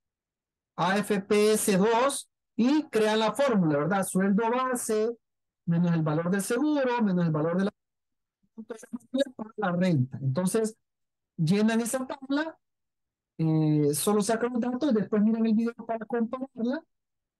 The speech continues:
y comienzan a mandar las imágenes como tradicionalmente me lo mandan.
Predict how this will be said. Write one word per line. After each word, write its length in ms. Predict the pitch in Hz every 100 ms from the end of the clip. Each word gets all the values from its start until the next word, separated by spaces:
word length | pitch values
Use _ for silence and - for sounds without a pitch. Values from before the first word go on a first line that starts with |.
| _
y 400 | 214 262 294 294
comienzan 480 | - 233 240 233 240
a 20 |
mandar 240 | 220 226
las 80 | 240
imágenes 400 | 220 247 247 247
como 260 | 226 190 175 - _ _ _
tradicionalmente 680 | - 190 185 196 214 220 220
me 140 | 208
lo 140 | 175 151
mandan. 360 | 143 107 -